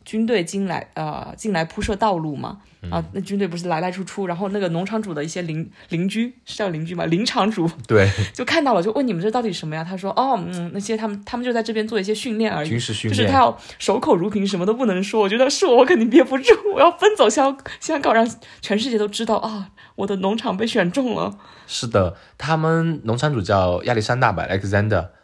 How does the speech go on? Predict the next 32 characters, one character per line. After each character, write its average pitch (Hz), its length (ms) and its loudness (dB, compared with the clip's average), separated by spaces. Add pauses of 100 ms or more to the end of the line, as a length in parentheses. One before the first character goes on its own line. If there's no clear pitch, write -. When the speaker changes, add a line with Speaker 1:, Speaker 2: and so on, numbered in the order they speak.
(220)
Speaker 2:
农 185 140 0
场 190 220 2
主。 190 120 0
Speaker 1:
哦， - 20 2
没， 175 60 0
没， - 60 -2
没 196 40 -6
记 208 160 -8
到 196 160 -6
名 170 160 -8
字。 175 60 -10
Speaker 2:
对， 107 200 4
而 131 140 4
且 139 120 -2
他 139 140 -2
们 143 120 -2
当 147 160 0
时 117 140 -6
那 113 100 -2
个 110 80 0
导 98 160 2
演 95 120 0
他 95 80 -4
说， 95 460 0
呃， 85 180 -4 (760)
Peter 117 420 0
Jackson 113 360 0
嘛， 80 320 -4
Speaker 1:
嗯。 92 180 -8
Speaker 2:
他 143 100 2
们 147 140 2
是 113 320 0